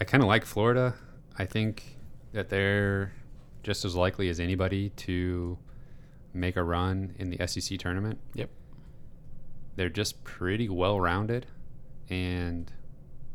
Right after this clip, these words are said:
Speaker 1: they can score multiple ways. Castleton inside is very efficient, and Tre Mann and Noah Locke can both hit threes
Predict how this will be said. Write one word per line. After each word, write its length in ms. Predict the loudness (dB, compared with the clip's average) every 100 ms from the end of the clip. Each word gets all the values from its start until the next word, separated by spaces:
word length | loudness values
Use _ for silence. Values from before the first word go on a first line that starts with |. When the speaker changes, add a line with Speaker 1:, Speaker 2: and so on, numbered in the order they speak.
| -6 -8 -10 -10 -10 -10 -10 -8 -8 -8 -10 -10 -12 -12 -14 -16 -16 -8
Speaker 1:
they 380 | -2 0 2 -2 -2
can 360 | 0 0 -2 -4
score 400 | -6 0 4 4
multiple 340 | 4 2 0 2
ways. 360 | 2 2 0 -6 -8
Castleton 480 | 4 4 4 0 0
inside 480 | 0 2 4 4 2
is 420 | -2 -4 -8 -12 -14 -14 -16 -18 -18 -16 -2
very 220 | 4 6 6
efficient, 540 | 4 2 2 -2 -6 -12 -14 -14 -12 -6
and 200 | -6 0
Tre 200 | 2 4
Mann 440 | 4 2 0 -2 -6
and 320 | -4 -2 -2 0
Noah 200 | 2 2
Locke 380 | 4 2 2
can 140 | -4 -2
both 360 | 0 -2 -4 -6
hit 200 | -4 -2
threes 580 | -2 0 0 -4 -6